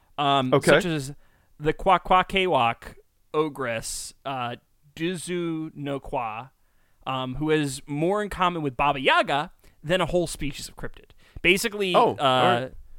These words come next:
Speaker 1: Duzu no Kwa was, like, a baby eater.
Speaker 2: Okay.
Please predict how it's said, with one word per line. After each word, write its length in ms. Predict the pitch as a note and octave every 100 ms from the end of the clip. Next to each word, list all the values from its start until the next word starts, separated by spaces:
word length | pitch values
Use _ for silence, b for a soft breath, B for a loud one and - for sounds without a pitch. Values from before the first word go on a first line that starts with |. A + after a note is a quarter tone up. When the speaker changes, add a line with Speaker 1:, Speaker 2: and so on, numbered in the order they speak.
| - - -
Speaker 1:
Duzu 260 | D3+ E3+ G3
no 80 | F#3+
Kwa 500 | F#3 F#3 F#3 F3+ -
was, 500 | - D3+ C#3+ C3 - D3+
like, 260 | C3 - C#3+
a 80 |
baby 500 | C3 B2 A#2+ C3+ C3+ C#3
eater. 380 | C#3 D3+ D3 - _ _ _ _ _ _ _ _ -
Speaker 2:
Okay. 300 | B2+ C3 C#3